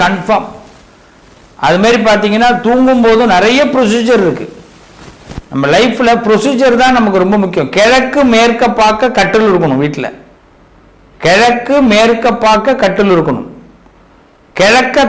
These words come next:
தலை வைக்கணும், தூங்குங்க. இப்படிதான் படுக்கை அறை. உண்மையிலே அதே மாதிரி குழந்தை பாக்கியம் இல்லைன்னா அர்த்தஜாம பூஜைன்னு பேரு. அர்த்தஜாம பூஜை வழிபாடு பண்ணுங்க, சுவாமி வழிபாடு, பள்ளியற பூஜை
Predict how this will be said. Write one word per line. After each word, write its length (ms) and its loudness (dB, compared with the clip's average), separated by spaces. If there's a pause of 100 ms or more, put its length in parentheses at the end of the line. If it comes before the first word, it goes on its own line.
(120)
தலை 260 2
வைக்கணும், 380 -2 (1160)
தூங்குங்க. 360 0 (920)
இப்படிதான் 480 0
படுக்கை 400 0
அறை. 140 0 (1400)
உண்மையிலே 440 2 (220)
அதே 180 2 (140)
மாதிரி 300 2 (120)
குழந்தை 360 2
பாக்கியம் 260 2
இல்லைன்னா 260 2
அர்த்தஜாம 720 2
பூஜைன்னு 400 2
பேரு. 180 -2 (1000)
அர்த்தஜாம 720 2
பூஜை 300 2
வழிபாடு 420 2
பண்ணுங்க, 300 -2
சுவாமி 340 0
வழிபாடு, 380 0 (120)
பள்ளியற 420 2 (100)
பூஜை 200 2